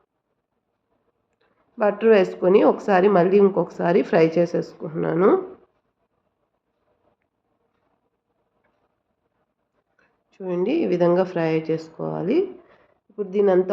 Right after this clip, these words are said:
ఒకసారిగా కలుపుకొని ఒక ఫైవ్ మినిట్స్ మనం మీడియం ఫ్లేమ్లో పెట్టుకొని వేగనిచ్చుకుందామండి. చూడండి,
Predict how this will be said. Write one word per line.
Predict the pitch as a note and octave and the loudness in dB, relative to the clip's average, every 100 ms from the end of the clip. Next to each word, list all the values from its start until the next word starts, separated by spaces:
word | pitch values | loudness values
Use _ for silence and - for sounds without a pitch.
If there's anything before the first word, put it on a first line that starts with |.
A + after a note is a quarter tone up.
| F#3 | -4
ఒకసారిగా | - F3 F3 F#3 F3+ | -2 -2 0 0 -2
కలుపుకొని | E3 E3 F3 E3+ A#3+ G#4 B3 | -4 -2 0 2 6 6 6
ఒక | A3+ G#3+ | 2 0
ఫైవ్ | G3 F3+ F3+ | 2 4 6
మినిట్స్ | F#3 F3+ F3+ F#3+ | 6 4 0 0
మనం | E3+ F3 F3+ | 2 4 6
మీడియం | F3+ F#3 F#3 | 6 2 2
ఫ్లేమ్లో | D#3+ E3 D#3+ | 2 4 2
పెట్టుకొని | D#3 - - D#3+ G3+ F#4+ - - - _ _ _ _ _ _ _ _ _ _ _ F3+ | 0 -2 -4 0 4 4 2 -8 -20 _ _ _ _ _ _ _ _ _ _ _ -4
వేగనిచ్చుకుందామండి. | F#3+ F#3+ G3 F3+ - F#3 F3+ E3+ E3 E3+ - | -2 2 2 0 -6 -4 -2 -2 -2 -4 -4
చూడండి, | - G3+ G3 G3+ | -2 0 2 4